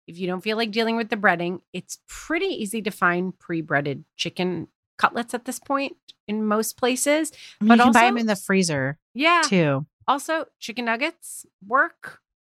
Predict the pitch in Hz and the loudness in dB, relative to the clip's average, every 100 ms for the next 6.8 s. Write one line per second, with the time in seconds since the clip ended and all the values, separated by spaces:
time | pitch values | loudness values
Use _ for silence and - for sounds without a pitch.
0 | _ 220 240 254 285 285 - _ - 220 | _ -2 0 0 -2 -6 -8 _ -14 -10
1 | 254 233 233 240 208 208 202 165 - 190 | -8 -8 -6 -8 -2 -2 0 -2 -2 -4
2 | 185 190 180 143 - 147 - 143 131 87 | -2 -2 -2 -4 -2 -2 -2 -4 -4 -4
3 | 73 55 - _ - - - _ 214 233 | -6 -8 -18 _ -20 -20 -20 _ 0 2
4 | 240 226 - 180 202 240 254 226 196 _ | 0 0 0 2 4 4 0 -8 -20 _
5 | - 185 175 185 180 185 - - _ 202 | -16 -10 -6 -4 -4 -6 -10 -18 _ -16
6 | - 214 - 202 196 208 220 226 | -10 -8 -8 -8 -6 -6 -8 -10